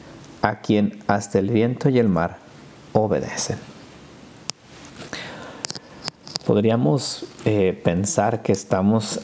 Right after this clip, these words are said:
ante un acontecimiento mágico, ¿no? Podríamos ir al show, al espectáculo de David Copperfield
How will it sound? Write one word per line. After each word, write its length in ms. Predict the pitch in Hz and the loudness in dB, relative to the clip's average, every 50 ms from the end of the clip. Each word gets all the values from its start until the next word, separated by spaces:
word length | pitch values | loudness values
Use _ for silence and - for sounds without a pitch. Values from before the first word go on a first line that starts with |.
| - | -2
ante 400 | - 107 101 95 101 - 104 101 | 0 0 0 0 0 2 2 2
un 240 | 101 101 104 104 104 - | 4 4 2 2 0 -4
acontecimiento 1000 | - - - 104 98 98 98 - 95 - - 95 95 92 95 101 101 - 110 98 - - - - - | -6 -2 0 2 2 2 0 -2 -2 -2 0 0 2 2 2 0 0 0 0 -2 -2 -6 -14 -8 -2
mágico, 720 | - 101 104 104 104 110 - - - 95 - - - - - - - - - - - - - - | 0 2 2 2 0 -2 -2 -2 -2 -2 -2 -2 -2 -2 -2 -4 -8 -14 -16 -20 -20 -12 -6 -4
¿no? 260 | - 98 117 120 117 - - - - | -2 0 0 -2 -4 -8 -14 -10 -4
Podríamos 800 | - 76 85 98 92 87 87 90 92 90 - - - - - - - - - - - - - - - | 0 0 2 2 2 2 2 2 0 0 -2 -6 -10 -12 -14 -16 -18 -20 -20 -20 -20 -20 -16 -8 -2
ir 200 | - 113 92 87 | 0 2 2 2
al 260 | 87 87 85 101 104 - - - - - - - - - - - - - - - - - - - - - | 2 0 -2 -4 -8 -12 -16 -20 -20 -20 -20 -20 -20 -20 -20 -20 -20 -20 -18 -18 -18 -18 -18 -18 -16 -8
show, 380 | - - - - 95 101 104 98 | -2 0 2 2 2 2 2 0
al 80 | 92 | 0
espectáculo 640 | 90 - - 90 - - 92 90 - - 113 104 101 | -2 -2 -4 -6 -2 0 0 0 2 2 2 4 2
de 220 | 98 101 98 90 90 | 2 2 0 2 2
David 260 | 98 92 92 101 101 | 2 2 2 0 -4
Copperfield 680 | - - 113 104 - 120 117 110 - 127 117 120 101 | 0 0 0 2 2 0 -2 0 0 0 0 0 -2